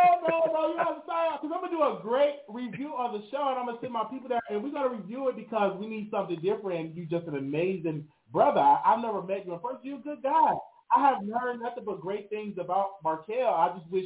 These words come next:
that we would have learned more from you other than you beefing with Richie G about a show idea being stuck. 'Cause I kinda like, it's more to Markel than this. And I know you're a boss. Out of all the people, you had your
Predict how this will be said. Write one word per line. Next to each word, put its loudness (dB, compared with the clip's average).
that -2
we -12
would -10
have -6
learned -4
more -4
from -12
you -10
other -4
than -10
you -10
beefing -4
with -6
Richie -8
G 6
about 6
a -16
show 2
idea 2
being -4
stuck. 2
'Cause 4
I 8
kinda 4
like, 6
it's 0
more 4
to -8
Markel 0
than -2
this. 2
And 2
I 8
know 6
you're 6
a -8
boss. 6
Out 6
of -6
all 2
the -6
people, -12
you -12
had -8
your -12